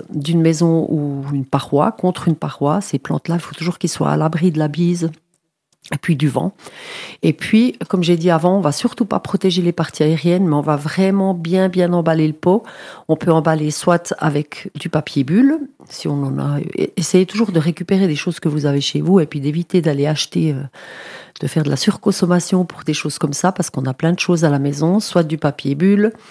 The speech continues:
soit des, des sacs de jute, des vieux sacs de jute. On va vraiment bien emballer la plante. Sur le dessus, on va mettre des branches de sapin qu'on trouve à peu près tout partout dans nos forêts. Donc on mettra dix à vingt centimètres de branches de sapin. Ça permet à l'eau de rentrer quand même dans le pot.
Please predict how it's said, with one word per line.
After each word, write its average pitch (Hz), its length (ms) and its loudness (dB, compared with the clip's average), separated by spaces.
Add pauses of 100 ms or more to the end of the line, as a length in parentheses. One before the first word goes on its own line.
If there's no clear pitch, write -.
(320)
soit 180 220 6
des, 156 400 2
des 147 160 -2
sacs 143 240 0
de 139 100 2
jute, 185 260 -2
des 143 100 0
vieux 147 140 0
sacs 135 220 -2
de 139 100 -2
jute. 180 300 -2
On 147 80 0
va 127 140 0
vraiment 170 340 2
bien 175 200 2
emballer 160 320 2
la 156 100 -4
plante. 247 280 2
Sur 196 220 -8
le 175 140 4
dessus, 190 400 -2
on 160 100 2
va 143 160 2
mettre 143 320 -6
des 151 140 2
branches 147 220 -2
de 127 80 -6
sapin - 440 -4
qu'on 147 140 -6
trouve 139 240 -6
à - 20 -2
peu 143 140 -10
près - 220 -4
tout 170 120 -6
partout 160 340 -6
dans 147 120 -4
nos 135 100 -4
forêts. 147 320 -6 (540)
Donc - 160 -8
on - 20 0
mettra 143 380 0
dix 156 480 -6
à - 80 0
vingt 156 160 2
centimètres 151 500 -2
de 151 80 -2
branches 143 240 -2
de 156 80 -6
sapin. 185 420 -2
Ça 160 140 -2
permet 160 340 0
à 151 100 2
l'eau 180 220 4
de 165 80 0
rentrer 156 380 -4
quand 180 200 -2
même 185 240 0
dans 160 120 2
le 160 60 0
pot. 254 300 -2